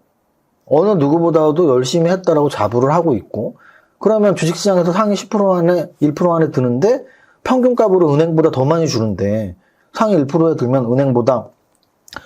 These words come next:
훨씬, 훨씬, 훨씬 많은 수익을 받을 거야라고 믿고 있고, 근데 지난번처럼 이틀 동안 큰 손해가 났다면 "아, 내가 요번에 뭔가 잘못했구나.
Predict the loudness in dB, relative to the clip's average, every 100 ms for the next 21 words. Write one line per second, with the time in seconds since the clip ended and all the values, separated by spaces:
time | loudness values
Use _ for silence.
0 | -8 0 0 0 -2 0 0 0 0 0
1 | 0 0 0 0 -2 -2 0 -2 -4 -2
2 | 0 0 2 0 -2 -4 -4 -6 -8 -14
3 | -16 _ -2 0 2 2 2 0 0 0
4 | 0 -2 -4 0 0 -2 -8 _ _ -4
5 | 0 0 0 2 2 0 0 0 0 -4
6 | -14 -10 -2 0 0 -2 -12 _ _ _
7 | _ -2 2 2 2 2 2 0 -2 -6
8 | -6 -6 -4 -6